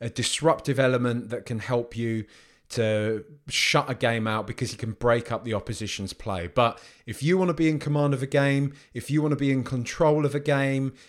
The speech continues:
if you wanna put two, three past your opposition,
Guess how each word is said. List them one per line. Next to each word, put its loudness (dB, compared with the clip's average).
if -8
you 2
wanna 2
put -4
two, -2
three -2
past -2
your 0
opposition, -4